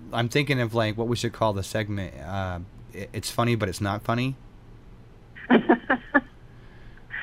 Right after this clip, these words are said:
Speaker 2: Well, you always come up with great titles, so.
Speaker 1: I, I'm, you know, because that's the thing. If you, there's so many people out there also that see the pool hall as, as the good time place. You know, they really do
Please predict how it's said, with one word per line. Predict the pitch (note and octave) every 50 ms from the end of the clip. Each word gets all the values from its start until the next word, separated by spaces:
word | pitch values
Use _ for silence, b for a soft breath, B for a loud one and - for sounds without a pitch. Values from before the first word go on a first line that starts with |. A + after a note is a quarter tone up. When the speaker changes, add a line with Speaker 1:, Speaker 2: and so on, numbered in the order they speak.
| B B B B -
Speaker 2:
Well, | G3+ G3+
you | G3+ G3+
always | G#3+ A3+ A#3
come | - - F3+
up | F3 F3+ -
with | - -
great | - - F3 E3+ -
titles, | - - F3 F3 E3+ D#3+ D#3 D#3+ E3 - -
so. | E3+ - F3 F3
Speaker 1:
I, | - - - A2 A#2+ C#3 D#3+ D#3+ B2+ -
I'm, | G#2+ C3+ D#3+ D#3+ D3+ B2 A2+ A2 - - - D3 C3 -
you | - F#3
know, | G3+ G3+ F3+ F3 F3+
because | F3 F#3+ F#3 - G3+ G#3 G#3 G3+ F#3+ F3+ D#3+ D3+ - - - - - F3 D#3+
that's | D#3 G#3+ A#3+ C4+ - - -
the | - - G#3
thing. | F#3+ - C4 A#3 D3+ B2+ A#2+ - -
If | D#3+ D#3+ - -
you, | F3 G#3 A#3+ B3 G3+ A2+ - b b b b b b b b b b b b b b b b b b b - - - - - - - - - - -
there's | - F#3 F3
so | - B3+ C4+
many | C#4 C4 G#3
people | F3 - G3+ F#3 F3 D#3
out | D3 C3+ C3 B2+
there | - B2+ B2
also | A#2 C3 C#3+ C3 - - B2 A2+
that | G#2 G2+ C2
see | - - - - D3+
the | B2+ B2
pool | - - D3+ D3 C3+
hall | B2+ C3 B2+ A#2+ A#2+ A#2+ A#2+ A#2 A2+ - - - -
as, | B2 A#2+ A#2+ G#2+ G2 - -
as | - B2 A2 G2
the | A2 A2+
good | - C#3 C#3 C3+ A#2+
time | - - B2+ B2 A#2 A2
place. | - - - C3 F#2+ - - - - - - - - - - - -
You | - A#2
know, | A2 F#2+ G2 A2 A#2 A#2+
they | - A#2+ A2 A#2+ A#2+ A#2+ A#2+ A#2+
really | A#2 A#2 A#2 C3+ D#3 D3+ E3+ E3+
do | C#3+ A2+ C3 D3+ D#3+ D3 B2 A2